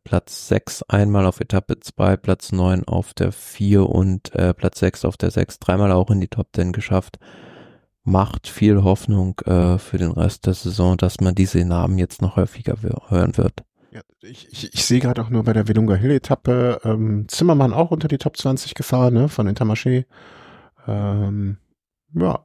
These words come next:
Speaker 2: und damit hat er immerhin einen Pablo Torres stehen lassen. Das muss man auch erstmal machen. Ähm, ja, und das war dann noch wie fast immer die entscheidende Etappe, wo ich, ich, ich tue mich immer schwer, den Namen auszusprechen, und zwar in diesem Fall ausnahmsweise den Vornamen, weil er s-,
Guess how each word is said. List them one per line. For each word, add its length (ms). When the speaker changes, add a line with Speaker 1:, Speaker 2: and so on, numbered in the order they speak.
Speaker 2:
und 160
damit 200
hat 140
er 80
immerhin 380
einen 260
Pablo 240
Torres 320
stehen 260
lassen. 300
Das 180
muss 140
man 100
auch 120
erstmal 220
machen. 240
Ähm, 500
ja, 140
und 100
das 140
war 80
dann 100
noch 140
wie 120
fast 440
immer 160
die 80
entscheidende 380
Etappe, 420
wo 500
ich, 180
ich, 200
ich 160
tue 140
mich 140
immer 140
schwer, 260
den 120
Namen 240
auszusprechen, 600
und 80
zwar 160
in 80
diesem 240
Fall 120
ausnahmsweise 360
den 80
Vornamen, 420
weil 80
er 60
s-, 240